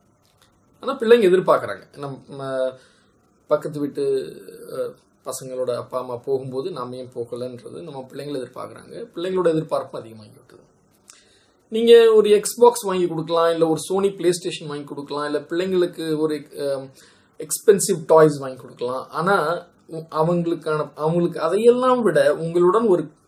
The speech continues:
பத்து நிமிஷம், பதினஞ்சு நிமிஷம் தேவைப்படுது. அந்த பதினஞ்சு நிமிஷம் உங்களால ஒதுக்க முடியுதா? அ, டெல்லியில வேலை செய்றவங்க சொல்லுவாங்க, அ, பாம்பேல வேலை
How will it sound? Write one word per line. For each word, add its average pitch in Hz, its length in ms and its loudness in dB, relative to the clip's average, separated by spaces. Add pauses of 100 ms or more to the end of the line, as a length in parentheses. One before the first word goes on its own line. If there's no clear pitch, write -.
(120)
பத்து 165 280 -4
நிமிஷம், 165 440 -6
பதினஞ்சு 151 220 -6
நிமிஷம் 147 480 -10 (600)
தேவைப்படுது. 120 540 -4
அந்த 127 260 -10
பதினஞ்சு 165 260 -2
நிமிஷம் 180 360 -6
உங்களால 156 640 4
ஒதுக்க 143 280 -6
முடியுதா? 117 500 -6 (3000)
அ, 143 120 -4 (2000)
டெல்லியில 202 400 2 (1400)
வேலை 156 260 4
செய்றவங்க 139 280 0
சொல்லுவாங்க, 135 760 -4 (300)
அ, 123 340 2
பாம்பேல 139 340 0
வேலை 123 180 -2